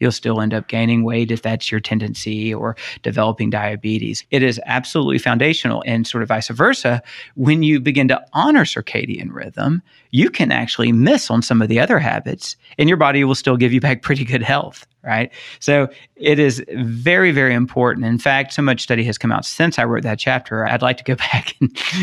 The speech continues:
really just say even more so, you gotta do this. This isn't optional. But I think I'm pretty clear in the book that sleep is like drinking water and breathing air.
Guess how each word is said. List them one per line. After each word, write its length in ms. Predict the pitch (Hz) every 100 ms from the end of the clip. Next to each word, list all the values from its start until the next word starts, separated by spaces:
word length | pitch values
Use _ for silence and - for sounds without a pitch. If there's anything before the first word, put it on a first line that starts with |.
| 170
really 280 | 151 180 151
just 260 | 127 127 -
say 240 | 131 123
even 400 | 127 135 120 123
more 240 | 131 143
so, 140 | 139 123
you 160 | 117 120
gotta 260 | 123 120
do 240 | 113 127 120
this. 220 | 120 -
This 200 | 117 127
isn't 220 | 117 117
optional. 300 | 117 113 123
But 100 | 127
I 60 | 139
think 140 | 170
I'm 100 | 139
pretty 200 | 139 120
clear 240 | - 123
in 80 | 117
the 80 | 117
book 220 | 117 117
that 120 | 117
sleep 300 | - - 120
is 100 | 113
like 140 | - 113
drinking 320 | 117 117 110
water 240 | 113 110
and 100 | 110
breathing 380 | 110 110 113 110
air. 280 | 110 110